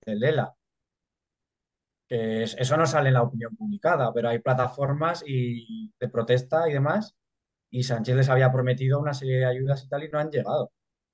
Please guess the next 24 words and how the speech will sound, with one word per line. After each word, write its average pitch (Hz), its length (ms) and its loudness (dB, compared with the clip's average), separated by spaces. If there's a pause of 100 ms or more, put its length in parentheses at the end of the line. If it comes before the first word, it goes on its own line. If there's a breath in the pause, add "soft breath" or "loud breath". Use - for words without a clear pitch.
Para 113 180 0
esos 139 220 -4
no 170 80 -2
hay 165 80 2
dinero. 127 420 -2 (960)
Y 127 200 2
por 110 140 0
no, 113 80 0 (180)
por 117 120 -4
no 120 80 -2
decir 127 240 -2
Sánchez, 135 400 -4
pues 127 140 -2
también 113 280 -4
con, 123 600 2
con 135 160 2
Rajoy 131 340 2
los, 147 140 0
de, 127 560 2
los 113 140 -8
enfermos 123 300 -2
de 151 60 0
hepatitis 131 520 -6
C. 196 140 -6